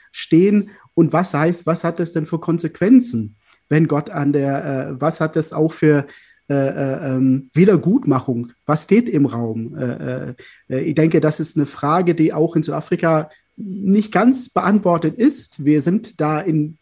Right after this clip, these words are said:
Vereinigungsprozessen mit der ehemaligen weiße Kirche in Südafrika, die seit Jahren stocken. Denn wenn es wirklich um den, äh, um den Wurst geht, dann ziehen sie ihr zurück. Die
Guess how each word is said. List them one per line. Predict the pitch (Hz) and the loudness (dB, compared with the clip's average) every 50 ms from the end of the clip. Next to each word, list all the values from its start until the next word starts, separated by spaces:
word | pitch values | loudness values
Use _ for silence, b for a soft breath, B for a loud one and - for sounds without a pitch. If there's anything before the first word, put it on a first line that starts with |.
| _ - | _ -10
Vereinigungsprozessen | - - 151 151 180 196 185 185 185 185 - 170 160 - 175 175 - 175 170 | -6 -2 2 4 4 6 6 4 2 0 -2 -4 -2 -2 -4 -4 -4 -2 -2
mit | 160 151 143 | -2 0 2
der | 151 143 143 139 B B B B B - | 2 0 0 -2 B B B B B 0
ehemaligen | 170 175 170 156 143 139 143 135 135 135 120 | 0 2 2 2 2 2 2 2 2 0 -2
weiße | 123 110 120 139 156 - - 185 | -4 -4 -4 -4 -2 0 -2 -2
Kirche | - - 180 185 196 190 - 190 | 0 0 0 2 0 0 0 0
in | 190 185 175 | 0 0 -2
Südafrika, | 180 185 170 170 165 - 175 160 170 160 | -4 -6 -6 -8 -8 -8 -6 -4 -4 -2
die | 143 151 | 0 0
seit | 151 160 147 139 | 0 0 0 -2
Jahren | 127 131 127 143 156 165 | -2 -2 -2 -2 -2 -2
stocken. | 160 - - 156 151 - 220 226 240 240 240 B B B B B B - | -4 -4 -4 -4 -4 0 2 2 2 2 0 B B B B B B -2
Denn | 151 147 139 | 0 0 2
wenn | 156 160 | 2 0
es | 151 135 | 2 2
wirklich | 170 185 - 196 185 | 0 0 -2 -2 -2
um | 180 156 | -2 -2
den, | 151 147 143 143 | 0 0 0 -2
äh, | 165 175 180 160 135 135 147 | -2 -4 -8 -8 -8 -8 -10
um | 190 214 202 208 160 151 | -12 -12 -8 -2 2 2
den | 147 143 131 120 | 4 4 4 4
Wurst | 151 185 202 196 - | 4 4 4 4 2
geht, | - 175 180 170 | 2 2 2 2
dann | 160 151 156 156 | 0 -4 -6 -6
ziehen | - 170 165 160 156 | -2 -2 -2 0 0
sie | 151 143 143 147 | 0 0 0 0
ihr | - 160 156 151 143 131 127 - | -2 -2 -2 -2 -2 -2 -6 -8
zurück. | - 131 120 175 285 277 - - 226 - - | -8 -4 -2 -2 -2 -2 -4 -10 -14 -8 -4
Die | 143 151 147 147 143 | -2 0 0 -2 -2